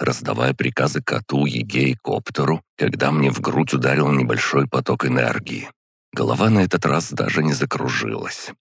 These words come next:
Я стал заметно сильнее, да и близнец отходил недалеко и вернулся быстро. Внутри моей черепной коробки тут же вспыхнули образы. Хм, на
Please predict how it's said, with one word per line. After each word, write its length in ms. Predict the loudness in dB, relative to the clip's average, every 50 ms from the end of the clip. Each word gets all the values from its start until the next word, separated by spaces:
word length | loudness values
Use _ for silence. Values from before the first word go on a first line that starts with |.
| _ _ _ _
Я 120 | -2 -2 -2
стал 320 | -2 0 0 0 2 2
заметно 500 | 2 2 2 4 2 2 0 0 -2 -2
сильнее, 720 | -2 -2 -4 -4 -4 -2 -2 0 2 2 2 2 0 -2 -4
да 120 | -2 -2 -2
и 120 | -2 0
близнец 580 | -2 -4 -4 -4 -6 -4 -2 0 0 0 -2 -4
отходил 420 | -4 -2 -2 -2 0 0 0 2
недалеко 760 | 2 2 2 2 0 0 0 -2 -2 -2 -2 -2 -2 -2 -4 -4 -4
и 80 | -4
вернулся 680 | 0 0 0 2 2 0 0 0 -2 -4 -6 -6 -6 -6
быстро. 800 | -4 -2 -2 -2 -2 -4 -8 -10 -10 -8 -6 -6 -6 -8 -10 -12 _ _ _ _ _ _ _ _ _ _
Внутри 520 | -4 -4 -2 0 -2 -2 0 -2 0 2
моей 240 | 2 4 4 2 2
черепной 500 | 0 0 0 0 0 0 0 0 0 0
коробки 560 | 0 -2 -2 0 0 0 0 -2 -4 -6 -6
тут 200 | -4 -2 -2 -2
же 160 | 0 0 0 -2
вспыхнули 640 | -2 -6 -4 -2 -2 -2 0 0 0 0 2 2
образы. 680 | 2 2 2 0 0 -2 -4 -4 -6 -10 -12 -12 -14 -16 _ _ _ _ _ _ _ _ _ _ _ _ _
Хм, 720 | -10 -10 -4 2 2 4 4 6 4 4 2 0 -4 -6 -8 -8 -14 -16 -20 _ _ _ _ _ -4
на 140 | -2 -2